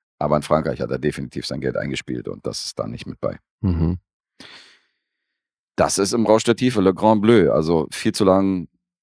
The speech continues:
Speaker 2: Aber warum war der so erfolgreich? Also was sehen die denn alle an dem Film, was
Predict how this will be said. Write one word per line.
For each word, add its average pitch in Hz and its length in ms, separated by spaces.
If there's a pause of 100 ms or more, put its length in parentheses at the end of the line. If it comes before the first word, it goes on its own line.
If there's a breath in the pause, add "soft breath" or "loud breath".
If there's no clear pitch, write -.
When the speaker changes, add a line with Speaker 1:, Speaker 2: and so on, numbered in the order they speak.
(100)
Speaker 2:
Aber 95 240
warum 131 480
war 117 260
der 135 100
so 113 100
erfolgreich? 90 440
Also 85 180
was 98 200
sehen 113 220
die 104 80
denn 92 180
alle 90 180
an 85 120
dem 92 100
Film, 92 320
was - 300